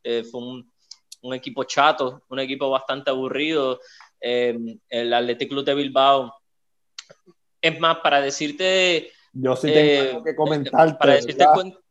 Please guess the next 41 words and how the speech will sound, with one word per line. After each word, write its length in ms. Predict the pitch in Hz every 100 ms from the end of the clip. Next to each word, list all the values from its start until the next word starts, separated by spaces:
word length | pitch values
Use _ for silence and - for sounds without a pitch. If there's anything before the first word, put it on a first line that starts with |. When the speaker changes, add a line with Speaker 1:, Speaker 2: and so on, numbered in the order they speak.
| _ _ _
Speaker 2:
Y, 300 | 135 131 127
Speaker 1:
sí, 120 | 123
Speaker 2:
ah, 40 | 202
Speaker 1:
no, 120 | 196
pero 160 | 196 165
para 180 | 151
decirte 320 | 147 147 147 196
el 80 |
cuento 280 | - 196 196
Speaker 2:
ah. 60 | -
Speaker 1:
corto, 580 | 196 196 - 139 123 -
eh, 400 | 147 143 139 131
creo 320 | - 143 165
que 360 | 165 165 143 123
el 240 | 135 135 135
Athletic 500 | 131 131 135 165 160
Club 200 | 170 165
de 100 | 165
Bilbao 400 | 170 165 160 160
que 100 | 156
se 100 | 151
enfrentó 420 | 135 135 127 127
al 120 | 127
Real 280 | 135 156 160
Madrid 400 | 160 156 165 147 147 _ _ - _
tenía 300 | 135 147 156
muchas 440 | 147 156 160 170
más 240 | 143 147 -
piernas 540 | 156 156 151 135 123 -
y 100 | 143
muchas 460 | 135 143 175 156 -
más 300 | 139 147 147 -
energías 840 | 143 135 127 131 160 143 120 - _ _ _ _ _
que 440 | - 135 131 123 -
el 260 | 131 127 -
que, 320 | 135 117 110
el 180 | 127 127
que 100 | 131
jugó 240 | 131 123
la 120 | 127
final. 360 | 131 135 110 104